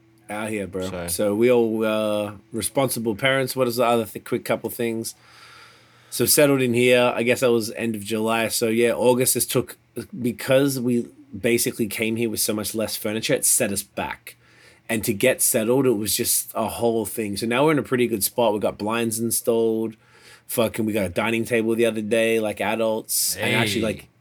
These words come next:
Speaker 1: we were sitting at it today. We took some meetings. We did an Instagram live session from it. It's like, all right, we like, we like having a dining table. It's kinda
Speaker 2: <laughs>
Speaker 1: cool. Um,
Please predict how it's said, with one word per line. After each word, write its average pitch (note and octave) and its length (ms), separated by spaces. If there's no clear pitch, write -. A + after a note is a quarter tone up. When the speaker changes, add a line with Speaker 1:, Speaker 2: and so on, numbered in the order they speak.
Speaker 1:
we A2 240
were - 140
sitting C3 360
at B2+ 120
it A#2 100
today. A#2 240
We A#2+ 80
took G#2+ 180
some G#2 180
meetings. A#2+ 380
We A2 60
did G#2 180
an G#2+ 60
Instagram G#2 460
live A#2 220
session A#2+ 300
from B2 220
it. A2 80
It's F#2 140
like, G2+ 260
all A3+ 100
right, F#4 160
we C3 120
like, - 160
we C3+ 120
like - 200
having F#2+ 220
a F2 40
dining D#2 240
table. D2+ 200
It's - 80
kinda C3 580
Speaker 2:
<laughs> - 260
Speaker 1:
cool. B2 60
Um, A#2 480